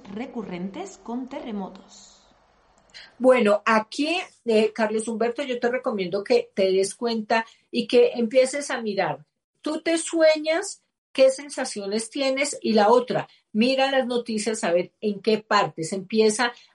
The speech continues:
Speaker 2: a pedirle permiso a tu inconsciente y dile que,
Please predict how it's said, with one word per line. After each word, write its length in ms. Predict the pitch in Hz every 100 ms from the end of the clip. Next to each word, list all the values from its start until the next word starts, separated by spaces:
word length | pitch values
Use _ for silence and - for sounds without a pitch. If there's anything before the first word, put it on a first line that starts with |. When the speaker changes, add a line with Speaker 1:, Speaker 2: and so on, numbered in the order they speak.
| -
Speaker 2:
a 160 | 214
pedirle 480 | 226 233 240 240 269
permiso 680 | 269 262 214 226 220 269 - -
a 160 | 196
tu 280 | 180 277 294
inconsciente 1000 | 285 269 262 269 - 220 170 156 208 226 _
y 140 | 214 226
dile 440 | 220 202 196 226 - - - -
que, 320 | 247 233 -